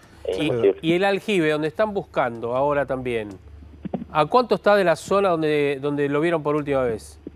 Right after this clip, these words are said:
Speaker 1: Eh, aproximadamente tres, siete, ocho kilómetros,
Speaker 2: Ah.
Speaker 1: más o menos, no sabría decirte porque yo no conozco esa distancia del punto de mi abuela hasta esa zona.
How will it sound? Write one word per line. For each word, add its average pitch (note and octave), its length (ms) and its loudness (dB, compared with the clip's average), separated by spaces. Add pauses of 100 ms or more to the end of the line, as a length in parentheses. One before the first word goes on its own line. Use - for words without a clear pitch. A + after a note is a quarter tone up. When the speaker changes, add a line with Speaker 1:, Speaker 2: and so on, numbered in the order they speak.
(1120)
Speaker 1:
Eh, A2 120 6 (680)
aproximadamente C3 1200 4
tres, A2+ 180 0 (120)
siete, A#2 300 0
ocho A2 240 -2
kilómetros, A2+ 840 0
Speaker 2:
Ah. C3 100 -6
Speaker 1:
más G#2+ 160 -2
o G#2 100 -4
menos, A2+ 280 0
no G#2+ 120 -2
sabría G#2 240 4
decirte G#2 420 0
porque F#2+ 260 2
yo G2+ 100 0
no G#2 100 -2
conozco G2+ 300 0
esa F2+ 140 -2
distancia G2 420 0
del F2 260 2
punto G2 280 -2
de G2 60 2
mi F#2+ 80 0
abuela G2 340 2
hasta F2+ 300 0
esa F#2+ 320 -4
zona. G2 180 -4